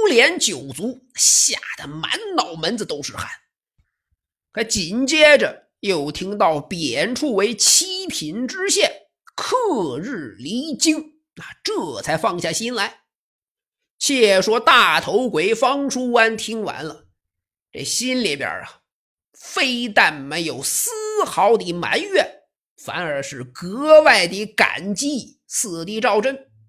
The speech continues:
心说：“这皇上赏罚分明，有功则赏，有过必罚。我方叔安前者犯了那么大的错，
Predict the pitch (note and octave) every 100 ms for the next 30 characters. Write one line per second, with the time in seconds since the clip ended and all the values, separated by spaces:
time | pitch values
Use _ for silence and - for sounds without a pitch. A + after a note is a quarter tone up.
0 | _ _ - - D3+ C#3+ C#3+ C#3+ D#3 C#3+
1 | A3 A4 A#4+ A4+ C#4+ D3 A#2+ - - -
2 | D3 E3 B3 B3 C4 E4 E4 F#4+ F#4+ D4+
3 | D4 F#4+ - _ _ _ - G3 B3+ D#4+
4 | D#4+ G4+ G#4 F#4 A3+ C4+ G3+ F#3 - -
5 | D3+ E3 D3+ G3+ C#4 - F4+ D#3 - -
6 | D#4 - - G3+ B3+ - _ _ _ _
7 | _ _ _ _ - - G#3+ A3+ G#3 G3
8 | G3 G3 - - E3+ G#3 D#3 E3 G3 D#3
9 | F3 D4 B4 B3 G3+ F3+ - - -